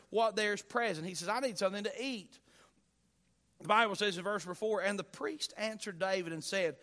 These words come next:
There is no common bread under mine hand,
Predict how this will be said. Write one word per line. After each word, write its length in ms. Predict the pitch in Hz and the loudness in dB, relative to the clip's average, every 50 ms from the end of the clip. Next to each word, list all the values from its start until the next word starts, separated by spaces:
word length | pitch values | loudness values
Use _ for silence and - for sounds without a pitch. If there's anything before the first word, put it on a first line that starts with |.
| - - - - - | -20 -20 -20 -6 0
There 180 | 196 220 214 | 2 4 4
is 140 | 196 175 165 | 4 2 -2
no 300 | 202 214 226 247 285 302 | 0 2 4 4 4 2
common 580 | - - - 214 233 240 233 233 233 226 220 214 | 2 -4 -4 -4 0 0 0 0 0 -2 -4 -4
bread 520 | 180 196 185 175 170 165 175 185 175 170 - - _ _ _ _ _ _ _ _ - | -2 0 2 2 4 4 4 2 2 -2 -12 -20 _ _ _ _ _ _ _ _ 6
under 300 | 202 220 226 214 226 226 | 6 6 6 4 0 0
mine 340 | 214 202 190 190 196 190 | 2 2 2 2 0 0
hand, 680 | 185 151 - 190 208 196 175 156 147 139 131 123 117 | -4 -6 -8 -6 -6 -4 -4 -4 -6 -6 -8 -10 -12